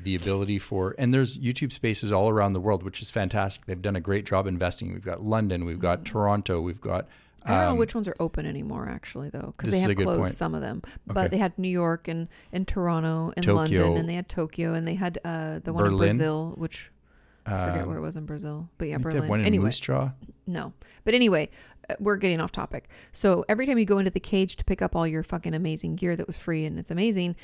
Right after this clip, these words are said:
Speaker 1: Yep.
Speaker 2: they had a, on there, they had this chalkboard, like, you'd walk in the, <clears throat> the door and there's a chalkboard up on the wall and, uh, it would be some kind of riddle.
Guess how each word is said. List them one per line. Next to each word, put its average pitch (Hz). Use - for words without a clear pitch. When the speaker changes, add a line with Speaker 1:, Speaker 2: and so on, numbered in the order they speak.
Speaker 1:
Yep. -
Speaker 2:
they 185
had 180
a, 160
on 185
there, 175
they 190
had 185
this -
chalkboard, -
like, 160
you'd 170
walk 180
in 196
the, 165
<clears throat> -
the 190
door 165
and 180
there's 170
a 165
chalkboard 214
up 185
on 170
the 170
wall 175
and, 185
uh, 180
it 190
would 175
be 190
some 190
kind 185
of 165
riddle. -